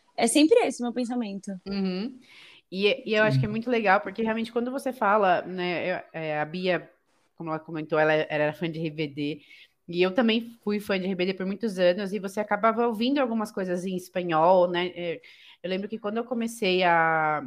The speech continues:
Speaker 2: quando eu, eu sempre ouvi coisa em espanhol, músicas em
Speaker 3: Uhum.
Speaker 2: espanhol, série, né? Não só Rebelde, mas, nossa, eu sempre fui fã de novela mexicana, novela infantil, assistia Casi Angels e, enfim, sempre gostei muito de novela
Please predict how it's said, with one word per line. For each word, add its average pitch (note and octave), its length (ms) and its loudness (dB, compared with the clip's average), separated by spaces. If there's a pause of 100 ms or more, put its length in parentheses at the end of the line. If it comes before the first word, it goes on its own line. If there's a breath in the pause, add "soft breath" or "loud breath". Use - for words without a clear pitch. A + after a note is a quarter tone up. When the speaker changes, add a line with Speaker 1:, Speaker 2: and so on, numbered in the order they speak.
(120)
Speaker 2:
quando G3 180 -10
eu, G3 140 -8
eu G3 80 -8
sempre D4+ 240 -4
ouvi C4 420 -2
coisa F3+ 300 -6
em F3 60 -6
espanhol, E3 600 -4 (180)
músicas F#3 400 -4
em E3+ 60 -2
Speaker 3:
Uhum. C#3 40 2
Speaker 2:
espanhol, E3 440 0
série, F#3 500 4
né? E3+ 240 0
Não F3+ 220 -2
só A3 180 0
Rebelde, F3 540 2
mas, D#3+ 240 -6
nossa, E3 240 -6
eu - 60 -20
sempre F3+ 180 -12
fui A3 80 -6
fã F#3+ 180 -6
de F#3 240 -8
novela E3+ 260 2
mexicana, F3+ 840 0
novela E3 280 -2
infantil, G#3 560 -6 (480 soft breath)
assistia - 320 -4
Casi F#3 380 2
Angels F3+ 720 2
e, F3+ 460 -4
enfim, F#3 520 -6 (140)
sempre G3+ 200 -8
gostei G3 240 0
muito A3 420 -2
de F3+ 200 -12
novela D#3+ 500 2